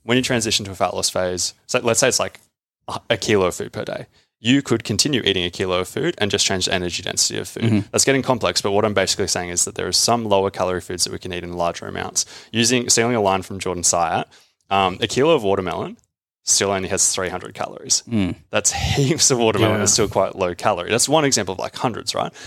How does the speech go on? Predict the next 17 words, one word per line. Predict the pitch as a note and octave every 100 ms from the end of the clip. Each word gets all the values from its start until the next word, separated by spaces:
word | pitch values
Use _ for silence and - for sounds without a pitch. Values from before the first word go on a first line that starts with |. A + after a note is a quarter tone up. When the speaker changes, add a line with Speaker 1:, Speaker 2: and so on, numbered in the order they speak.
| -
Speaker 1:
But | A2
it's | G#2+
like, | G#2+
theoretically, | - D3 B2 B2 G#2
you | F#2+
could | F#2+ G2+
take | G2+ G2+
away | G2
some | - G2+ G2
higher | G2 F2+ F2+
calorie | - F#2 F2+
foods | F2 F#2 F2
that | F#2
are |
really | F2 G2+ G2 F#2
energy | F2+ F2 - F2 F2 - -
dense, | F2 F2 - -